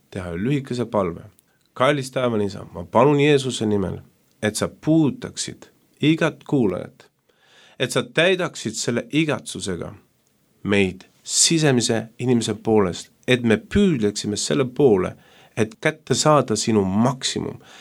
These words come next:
et saada kätte sinu täius,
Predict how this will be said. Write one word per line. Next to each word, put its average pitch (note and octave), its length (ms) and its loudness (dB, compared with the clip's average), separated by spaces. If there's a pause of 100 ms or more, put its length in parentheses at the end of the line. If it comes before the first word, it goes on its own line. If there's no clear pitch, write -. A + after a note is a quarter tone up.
(180)
et - 160 -2
saada C#3 480 -2 (380)
kätte D#3 400 -2
sinu D#3 440 2 (220)
täius, G#2+ 580 0